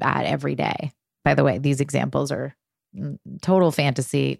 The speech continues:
N-, my children are not doing either of those <laughs> things. Now I'm going to take a little break so that I can tell you about my sponsors. Hey, parents.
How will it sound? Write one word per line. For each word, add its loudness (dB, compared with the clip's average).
N-, -8
my -2
children -2
are -2
not -2
doing -2
either 0
of -6
those -2
<laughs> -10
things. -2
Now 0
I'm -2
going 0
to -10
take -4
a 0
little 0
break 0
so -4
that 0
I -2
can -6
tell 0
you 2
about 0
my -2
sponsors. -10
Hey, 4
parents. -4